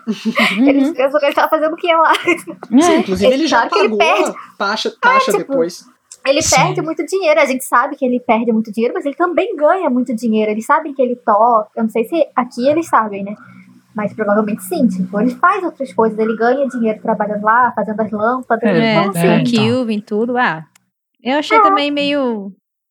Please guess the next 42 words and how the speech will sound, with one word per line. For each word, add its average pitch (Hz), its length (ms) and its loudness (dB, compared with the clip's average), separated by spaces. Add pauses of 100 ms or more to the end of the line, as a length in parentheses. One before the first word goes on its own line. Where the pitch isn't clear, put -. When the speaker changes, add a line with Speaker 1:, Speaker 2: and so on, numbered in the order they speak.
Speaker 1:
alarde 233 400 0
demais 220 420 0
pro 202 120 -12
negócio, 202 420 -4
só 311 140 -2
pra 349 200 -2
jogar 240 320 0
mais 233 180 0
na 247 80 2
Speaker 2:
Não 240 60 -6
Speaker 1:
cara 226 180 0
Speaker 2:
tem 392 100 2
Speaker 1:
que 240 60 2
ele 220 100 0
é - 20 2
Speaker 2:
forma. 311 180 4
Speaker 1:
pobre, 254 200 -2
sabe? 190 320 -14 (720)
Speaker 3:
Uhum. 202 400 -4
Speaker 2:
É, 339 260 4 (220)
se - 200 -4
fosse 285 280 0
logo 277 240 2
no 269 100 0
comecinho, 247 720 -2
quando 233 180 0
ele 226 140 0
entrou, 233 400 0
beleza. 269 760 -2 (100)
Mas 262 140 -10
aqui 285 140 -6
já 349 100 -2
passou 359 240 -2
mó 277 100 0
tempão. 339 400 0 (400)
Speaker 1:
Uhum. 240 260 4
Speaker 2:
Já 240 80 2
se - 120 -8
estabeleceu, 269 720 2
já, 247 300 0
já 233 100 -2
tem 220 200 -2